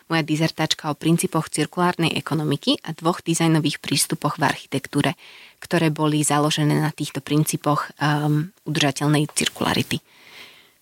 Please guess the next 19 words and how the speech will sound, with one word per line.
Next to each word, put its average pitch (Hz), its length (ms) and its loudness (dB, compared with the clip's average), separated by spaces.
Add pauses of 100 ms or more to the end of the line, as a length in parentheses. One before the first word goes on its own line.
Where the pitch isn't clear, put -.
(160)
No 196 260 2
a 175 160 -2
moja 214 380 4
diplomová 208 640 2
práca, 147 580 0 (220)
ehm, 151 500 4 (600)
v 175 240 -2
Glasgowe 180 720 0
zanalýzovala 175 1040 2
a 147 320 -2
zmapovala 170 720 2
všetky - 400 -2
územia, 156 480 2 (400)
v - 80 -20
ktorých 180 320 2
sa 160 240 -6
nenachádzali 165 800 0
žiadne 160 460 2 (340)
miesta 151 720 2